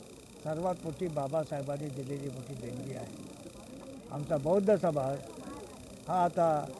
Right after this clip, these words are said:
महाबोधी महाविहार जे बि-, बिहार राज्यात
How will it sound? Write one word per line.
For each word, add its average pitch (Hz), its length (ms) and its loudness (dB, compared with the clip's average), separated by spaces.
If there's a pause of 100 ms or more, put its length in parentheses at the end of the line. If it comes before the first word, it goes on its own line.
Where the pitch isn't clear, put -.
(2500)
महाबोधी 202 640 8
महाविहार 196 720 8
जे 190 240 4
बि-, 165 280 2 (2500)
बिहार 170 280 6
राज्यात 151 360 2